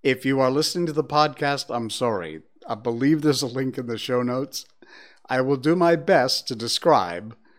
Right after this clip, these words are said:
what my live audience and video audience is seeing right now. It's called Toilet Meadow. And the headline says,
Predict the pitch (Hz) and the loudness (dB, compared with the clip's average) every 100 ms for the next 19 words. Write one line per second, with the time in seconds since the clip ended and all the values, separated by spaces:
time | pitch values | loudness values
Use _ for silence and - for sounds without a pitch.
0 | _ _ _ 113 120 120 117 120 139 120 | _ _ _ -4 -2 -2 0 0 0 0
1 | 110 101 98 110 - 101 107 117 107 95 | -2 -2 -6 -6 -6 -6 -6 -4 -4 -4
2 | 87 90 90 92 92 90 - 127 101 85 | -6 -8 -10 -10 -8 -6 -4 -4 -4 -6
3 | 85 - 78 - - _ _ _ _ _ | -10 -12 -14 -14 -20 _ _ _ _ _
4 | _ _ _ _ _ _ - 131 127 - | _ _ _ _ _ _ -6 -4 -4 -6
5 | - 196 180 165 151 - _ _ _ _ | 0 4 4 4 0 -8 _ _ _ _
6 | _ _ _ - - 196 196 196 190 - | _ _ _ -8 -2 0 2 -2 -4 -10
7 | - 135 147 127 98 78 69 _ _ _ | -6 -2 0 0 -2 -4 -12 _ _ _
8 | _ _ _ _ _ _ _ _ _ _ | _ _ _ _ _ _ _ _ _ _
9 | - 113 113 143 170 147 147 139 127 143 | -8 -4 -4 -4 -2 -2 0 -2 -2 -2
10 | 131 127 110 | 0 -2 -6